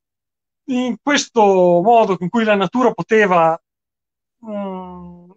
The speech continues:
eh, eh, ri-, ri-, ri-, diciamo, ricrearsi,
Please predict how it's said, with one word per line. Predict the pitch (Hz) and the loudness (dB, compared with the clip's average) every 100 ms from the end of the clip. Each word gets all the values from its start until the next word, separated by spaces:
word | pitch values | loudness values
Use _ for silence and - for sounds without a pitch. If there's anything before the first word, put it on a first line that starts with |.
| - | -20
eh, | 262 | -18
eh, | 269 269 285 294 285 294 302 294 _ 302 294 - - - 254 | -16 -16 -14 -14 -16 -14 -14 -16 _ -20 -18 -18 -20 -10 -2
ri-, | 220 277 240 | 0 2 0
ri-, | 233 254 254 | -2 -4 -4
ri-, | 220 226 240 | -2 -2 -2
diciamo, | 214 240 226 | -4 0 2
ricrearsi, | 254 - 240 220 175 175 - 330 | 2 2 2 2 0 -2 0 0